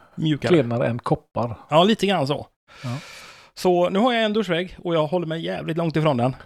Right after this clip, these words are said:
Speaker 2: Förstår det.
Speaker 1: Så lite grann därför har jag ingen, eh, radiofrisyr ens en gång idag, för att jag försöker undvika badrummet. <laughs> Så mycket det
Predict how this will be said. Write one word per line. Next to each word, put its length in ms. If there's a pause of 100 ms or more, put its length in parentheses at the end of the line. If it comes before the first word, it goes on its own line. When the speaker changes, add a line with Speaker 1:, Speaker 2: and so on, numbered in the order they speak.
(440)
Speaker 2:
Förstår 260
det. 160 (180)
Speaker 1:
Så 160
lite 400
grann 180
därför 480
har 260
jag 120
ingen, 340
eh, 240
radiofrisyr 680
ens 180
en 80
gång 140
idag, 220
för 80
att 100
jag 120
försöker 260
undvika 440
badrummet. 680 (800)
<laughs> 800
Så 100
mycket 200
det 20